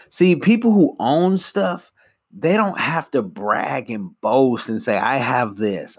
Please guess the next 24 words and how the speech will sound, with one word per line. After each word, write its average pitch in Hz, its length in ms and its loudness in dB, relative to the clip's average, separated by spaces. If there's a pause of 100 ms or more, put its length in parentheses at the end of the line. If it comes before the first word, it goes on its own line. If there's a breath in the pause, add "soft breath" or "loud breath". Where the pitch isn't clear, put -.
I 127 240 0
have 120 480 -2
that." 92 400 -6 (420 loud breath)
You 135 140 0
know, 143 120 2
you 156 220 2
might 131 420 0
see 165 240 2
it 156 80 4
on 156 160 0
social 151 480 0
media, 156 480 2
but 135 180 -2
most 147 460 -2
people 165 360 -2
who 147 220 0
are 110 80 2
like 143 420 -6
that, 156 340 -4 (220 loud breath)
they 170 120 -4
trying 180 240 0
to 82 140 -6
keep - 520 -6
that. 95 360 -4